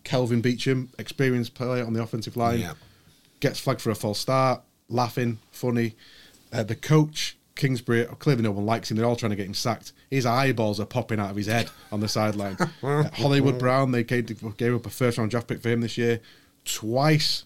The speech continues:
Speaker 1: got caught, got flagged for illegal shift, didn't set. Laughing, funny. They're trying to get their coach sacked. I think it's disgusting. DeAndre Hopkins, you should know better.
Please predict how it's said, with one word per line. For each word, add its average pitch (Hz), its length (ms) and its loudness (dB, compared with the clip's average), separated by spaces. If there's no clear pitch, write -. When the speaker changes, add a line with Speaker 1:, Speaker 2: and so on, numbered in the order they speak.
Speaker 1:
got 110 180 -8
caught, 117 360 -2
got - 140 -6
flagged 120 220 -2
for - 80 -4
illegal 110 220 0
shift, 127 320 -2
didn't 113 200 -4
set. 123 340 -2
Laughing, 120 500 -2
funny. 123 460 -2
They're 107 100 2
trying 147 200 2
to 147 60 6
get 139 120 -4
their 113 100 -2
coach - 300 -4
sacked. 117 300 -2
I - 20 -10
think 101 140 -6
it's - 80 -12
disgusting. 113 560 -4
DeAndre 113 480 0
Hopkins, 101 300 -6
you 117 100 0
should 113 160 -2
know 95 100 -6
better. 110 340 -2